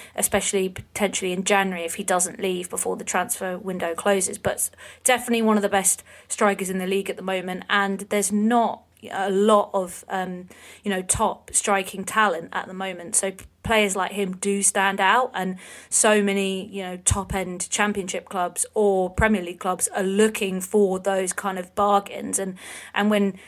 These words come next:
clubs like Brentford are constantly turning over talent, he's the kind of person that clubs in that sort of area will look to as a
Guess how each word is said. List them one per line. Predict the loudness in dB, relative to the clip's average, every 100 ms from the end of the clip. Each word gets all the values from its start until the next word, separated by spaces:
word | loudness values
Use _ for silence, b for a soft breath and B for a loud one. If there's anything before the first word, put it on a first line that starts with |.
| B 2
clubs | 2 4
like | 2 2
Brentford | 2 2 2 -4
are | -2
constantly | 2 2 2 -2 -2
turning | 2 2 4 4
over | 2 2
talent, | -4 -4 -4 -6 -4
he's | 0 2 2
the | 0
kind | -2 -4
of | -4
person | 0 0 0 -2 -4
that | -6 -6 -8
clubs | -2 -2 0 -2
in | 0
that | 0 0
sort | -2 0
of | 2
area | 4 4 0
will | 0
look | 0 0 -4
to | -4 -4
as | -2
a | -4